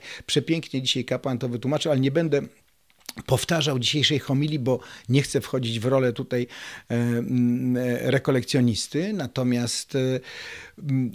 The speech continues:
zastanowiło mnie to, że, albo zwracam uwagę na to, że gdy Bernadetta Subiru miała opisać, jak wygląda ta, e, objawiona osoba, która, którą widziała w objawieniach, mówi:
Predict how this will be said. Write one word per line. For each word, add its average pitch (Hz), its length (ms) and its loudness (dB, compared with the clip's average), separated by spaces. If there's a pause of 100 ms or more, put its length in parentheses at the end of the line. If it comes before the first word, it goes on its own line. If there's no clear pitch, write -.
zastanowiło 160 800 2
mnie 202 180 4
to, - 420 0
że, 156 420 2
albo 139 400 2
zwracam 165 580 2
uwagę 139 360 2
na 127 160 0
to, 185 160 -2
że 131 220 2 (220)
gdy 123 680 4
Bernadetta 135 800 2
Subiru 151 500 2
miała 147 320 4
opisać, - 680 -2
jak 196 200 4
wygląda 160 500 0
ta, 113 360 -6 (640)
e, 113 460 0 (200)
objawiona 131 720 6
osoba, 120 520 0
która, 120 360 -2 (280)
którą 127 300 4
widziała 127 520 4
w 110 60 -2
objawieniach, 104 760 -4
mówi: 127 380 0